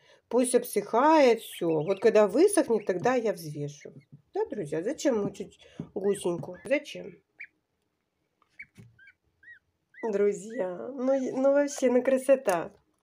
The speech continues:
Красота. Я даже не ожидала, что сегодня у меня уже гуси появятся. Не ожидала.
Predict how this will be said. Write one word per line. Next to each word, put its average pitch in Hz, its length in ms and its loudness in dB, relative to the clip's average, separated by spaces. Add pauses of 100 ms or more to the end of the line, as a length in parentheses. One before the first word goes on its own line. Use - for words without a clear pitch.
(140)
Красота. 262 920 2 (920)
Я 277 200 6
даже 277 260 8
не 262 140 6
ожидала, 254 460 4
что 233 120 -4
сегодня 220 380 2
у 196 40 2
меня 202 200 2
уже 202 160 0
гуси 185 300 -6
появятся. 156 640 -4 (120)
Не 196 260 0
ожидала. 214 800 -4